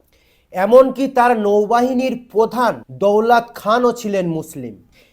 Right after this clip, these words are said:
এবার ঔরঙ্গজেবের কথা, যাকে মন্দির ভাঙার রাজা বলা হয়, তার ব্যক্তিগত দেহরক্ষী ছিলেন হিন্দু। জি হ্যাঁ, রতন সিং,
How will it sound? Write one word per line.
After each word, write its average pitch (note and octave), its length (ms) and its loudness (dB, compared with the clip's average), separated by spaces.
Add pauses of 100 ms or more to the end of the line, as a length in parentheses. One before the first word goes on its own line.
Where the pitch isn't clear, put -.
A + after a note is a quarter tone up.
(100)
এবার A#3 320 2 (120)
ঔরঙ্গজেবের A3 840 2
কথা, B2+ 400 -8 (200)
যাকে F#3 340 0
মন্দির G#3 640 0
ভাঙার G3 460 0
রাজা F3 320 0
বলা C#3+ 260 -4
হয়, F2+ 180 -20 (480)
তার G3 260 4
ব্যক্তিগত G#3 1000 0
দেহরক্ষী B3+ 640 2
ছিলেন A3 360 -4
হিন্দু। C3+ 500 -12 (600)
জি A#3 320 2
হ্যাঁ, G3+ 400 4
রতন A#3 520 4
সিং, A3+ 380 -4